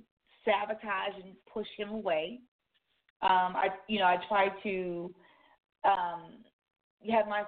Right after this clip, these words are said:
sons interact with him and stuff like that. My oldest one was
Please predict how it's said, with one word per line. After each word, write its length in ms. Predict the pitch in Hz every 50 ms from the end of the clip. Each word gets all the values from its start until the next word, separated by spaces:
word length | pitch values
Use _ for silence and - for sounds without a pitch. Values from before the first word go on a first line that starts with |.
| - - -
sons 400 | 233 233 233 220 208 202 196 185 - _ _ _ _ _ _ _ _ _ _ _ -
interact 540 | 208 208 190 208 196 190 175 180 180 - -
with 140 | 190 185 -
him 280 | 202 190 180 180 190
and 120 | 185 180 180 -
stuff 140 | - 190 180
like 180 | 180 180 180 -
that. 240 | 190 180 180 180 180
My 140 | 180 170
oldest 380 | 170 180 185 190 190 196 190 -
one 240 | 190 185 185 180 170
was 120 | 180 170